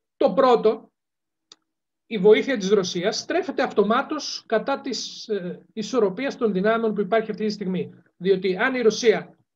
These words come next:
ε, κατέβει στα Οθωμανικά εδάφη, αυτό σημαίνει ουσιαστικά ότι η Αγγλία,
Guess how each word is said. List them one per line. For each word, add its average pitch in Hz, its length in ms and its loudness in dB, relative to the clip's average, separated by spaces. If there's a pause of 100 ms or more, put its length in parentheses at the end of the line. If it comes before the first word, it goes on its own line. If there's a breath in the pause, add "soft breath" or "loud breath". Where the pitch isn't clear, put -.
(320)
ε, 180 440 -4
κατέβει 220 420 2
στα 196 160 -2
Οθωμανικά 180 420 -2
εδάφη, 208 400 0
αυτό 269 200 -6
σημαίνει 262 440 0
ουσιαστικά 214 540 0
ότι 220 520 -2 (260)
η 190 560 0 (120)
Αγγλία, 196 760 0